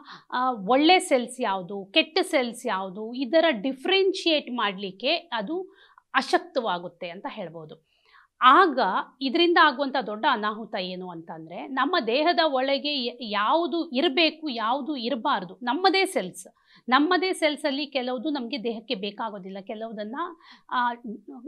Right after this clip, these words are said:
ಡಿಫ್ಯೂಸ್ ಮಾಡ್ಬೇಕಾಗುತ್ತೆ, ಕೆಲವುದನ್ನ ಇಟ್ಕೋಬೇಕಾಗುತ್ತೆ. But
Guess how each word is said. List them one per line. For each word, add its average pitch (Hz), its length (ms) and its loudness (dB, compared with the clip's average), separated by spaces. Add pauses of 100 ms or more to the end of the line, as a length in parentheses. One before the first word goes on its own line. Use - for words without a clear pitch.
(100)
ಡಿಫ್ಯೂಸ್ 285 500 0
ಮಾಡ್ಬೇಕಾಗುತ್ತೆ, 180 680 -4
ಕೆಲವುದನ್ನ 285 580 0
ಇಟ್ಕೋಬೇಕಾಗುತ್ತೆ. 220 920 -4
But 240 300 -2